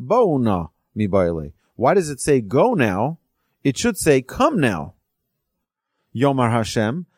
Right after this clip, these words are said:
Hashem will say, Amar Hashem ibayale. Hashem says, not Hashem will say. Hashem says. Rather, the verse alludes to the following. La'asid lavo. In some future time,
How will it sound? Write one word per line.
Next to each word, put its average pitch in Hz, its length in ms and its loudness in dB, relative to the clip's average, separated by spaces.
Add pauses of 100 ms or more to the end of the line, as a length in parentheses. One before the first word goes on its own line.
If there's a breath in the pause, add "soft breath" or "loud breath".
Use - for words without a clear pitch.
Hashem 170 420 0
will 160 160 4
say, 143 520 0 (680)
Amar 175 340 2
Hashem 151 480 0
ibayale. 95 680 0 (880)
Hashem 127 560 0 (100)
says, 135 800 -2 (140)
not 170 260 0
Hashem 127 340 0
will 113 140 2
say. 90 380 -2 (380)
Hashem 165 360 0
says. 185 540 0 (300)
Rather, 135 680 2 (200)
the 113 100 0
verse 156 360 0
alludes 131 460 -2
to - 100 -12
the 95 120 -10
following. 82 460 -2
La'asid 165 580 0
lavo. 151 460 0 (1120)
In 131 140 -2
some 190 320 2
future 185 400 -2
time, 101 400 -4